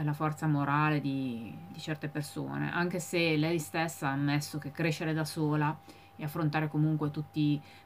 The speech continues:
quelli che sono gli spettri, ehm, i problemi della, dell'adolescenza, eh, è stato molto, molto duro, perché comunque la madre, anche lei è morta, l'ha lasciata,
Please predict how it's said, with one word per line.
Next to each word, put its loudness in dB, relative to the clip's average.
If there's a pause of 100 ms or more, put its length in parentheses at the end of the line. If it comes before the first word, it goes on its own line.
(120)
quelli 0
che -2
sono 0
gli 2
spettri, 2 (380)
ehm, -4 (300)
i -6
problemi 4
della, 0 (360)
dell'adolescenza, 2
eh, -6
è -16
stato -4
molto, 2
molto 0
duro, -2
perché -4
comunque 4
la 2
madre, -2 (420)
anche -2
lei 2
è 6
morta, 2
l'ha -4
lasciata, -2